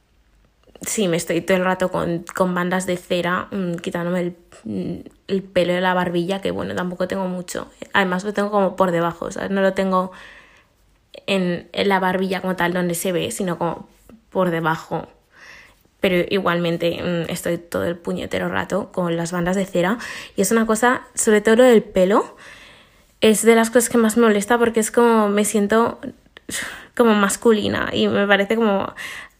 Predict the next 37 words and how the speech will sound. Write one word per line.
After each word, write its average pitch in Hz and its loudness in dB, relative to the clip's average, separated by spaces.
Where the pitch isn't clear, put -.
asqueroso, 196 0
¿sabes? - -2
Es 226 -8
como, 208 0
como 226 8
si 226 2
mi 226 8
identidad 226 6
se 254 2
fuese 247 2
a - 6
la 220 4
mierda, 196 2
¿sabes? 202 -2
Como, 196 0
¿por, - -4
por 214 -6
qué 214 0
me 240 2
está 247 -6
saliendo 220 0
pelo, 185 0
sabes? 202 -4
Mm, 190 -4
no 214 0
sé, 202 -6
es - -8
como 202 0
una 196 -2
cosa 214 -4
que 107 -4
me 226 0
afecta 220 2
bastante, 196 2
pero 214 4
bueno, 180 -2
mm, 185 0